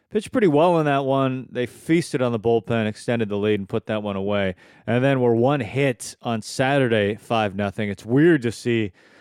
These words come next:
Colorado, a team that they have finished either fourteenth, fifteenth,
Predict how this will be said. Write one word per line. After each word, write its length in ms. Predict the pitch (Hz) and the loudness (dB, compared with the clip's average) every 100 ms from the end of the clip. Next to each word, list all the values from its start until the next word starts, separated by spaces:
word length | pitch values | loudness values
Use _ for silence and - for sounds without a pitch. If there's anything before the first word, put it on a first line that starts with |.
| _ _ _ | _ _ _
Colorado, 720 | 147 147 120 117 127 117 107 | 0 2 4 4 4 2 0
a 80 | 113 | -4
team 360 | - 175 185 175 | -2 0 2 2
that 340 | 147 123 - _ _ _ _ _ _ _ _ _ _ _ _ _ - | 2 2 -2 _ _ _ _ _ _ _ _ _ _ _ _ _ 0
they 220 | 143 233 | 4 6
have 120 | 202 | 4
finished 600 | - 185 196 165 - - | 2 2 4 2 -2 -2
either 220 | 165 147 | 2 2
fourteenth, 580 | 131 - 208 - 190 160 | 0 2 2 4 -2 -2
fifteenth, 500 | - 180 - 170 156 | 0 0 0 -4 -2